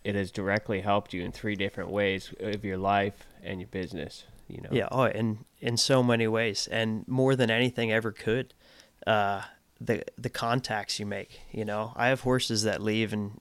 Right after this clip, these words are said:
Speaker 2: you know, go back to different parts of the country or get sold and whatnot, and I can almost always give 'em a reference of a horseshoe
Speaker 1: And
Speaker 2: no
Speaker 1: have
Speaker 2: matter where they
Speaker 1: confidence in
Speaker 2: go.
Speaker 1: that reference.
Speaker 2: For sure. Have the guy's cell phone number in my phone, likely, right? So that's
Speaker 1: Mm-hmm.
Speaker 2: one.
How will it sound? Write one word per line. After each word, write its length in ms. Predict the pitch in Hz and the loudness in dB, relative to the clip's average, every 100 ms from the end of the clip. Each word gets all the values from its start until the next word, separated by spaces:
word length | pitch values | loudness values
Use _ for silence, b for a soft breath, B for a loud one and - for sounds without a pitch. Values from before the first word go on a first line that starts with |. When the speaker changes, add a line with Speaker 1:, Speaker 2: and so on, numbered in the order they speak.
| _ | _
Speaker 2:
you 100 | 110 | -4
know, 120 | 104 | -2
go 180 | 104 110 | 0 0
back 280 | 104 110 - | 4 2 2
to 60 | 104 | -2
different 280 | 104 - 104 | -4 -2 -2
parts 260 | 110 107 104 | 0 0 -2
of 40 | |
the 60 | 104 | -6
country 400 | 107 101 - 104 | -4 -4 -4 -4
or 60 | |
get 180 | 101 104 | -2 -2
sold 320 | - 104 104 | 2 2 2
and 100 | 107 | 0
whatnot, 340 | 101 - 104 95 | -2 -2 -2 0
and 80 | |
I 80 | 110 | -2
can 140 | - 117 | 0 0
almost 280 | 107 104 107 | 0 0 2
always 280 | 107 104 - | 2 2 0
give 180 | 107 | -2
'em 100 | 104 | -2
a 60 | 98 | -4
reference 480 | 101 98 - 98 95 | -4 -4 -6 -6 -6
of 100 | 92 | -6
a 60 | |
horseshoe 440 | 104 98 101 - 87 | -6 -6 -6 -6 0
Speaker 1:
And 80 | 104 | 4
Speaker 2:
no 40 | |
Speaker 1:
have 100 | 98 | 4
Speaker 2:
matter 120 | 98 98 | 6 8
where 260 | 110 104 | 8 8
they 0 | |
Speaker 1:
confidence 240 | 95 92 90 | 4 0 0
in 120 | 95 | 0
Speaker 2:
go. 60 | |
Speaker 1:
that 120 | 90 87 | 0 4
reference. 500 | 95 92 82 85 - | 2 2 -2 -6 -6
Speaker 2:
For 100 | 95 | -2
sure. 420 | - 113 101 104 - | 0 0 -2 -4 0
Have 160 | 117 | 0
the 80 | 110 | 0
guy's 260 | 113 104 98 | -2 -2 -4
cell 260 | - 110 110 | -2 0 -2
phone 260 | 101 98 | -2 -6
number 320 | 98 98 98 | -4 -6 -6
in 80 | 95 | -6
my 180 | 98 95 | -6 -8
phone, 340 | - 98 95 - | -6 -4 -4 -6
likely, 380 | 95 - - - | -10 -10 -12 -8
right? 320 | - 101 110 B B B B B | -4 -2 -2 B B B B B
So 140 | 110 | 2
that's 240 | 120 135 | 4 4
Speaker 1:
Mm-hmm. 100 | 113 | 2
Speaker 2:
one. 320 | 107 120 104 | 2 4 2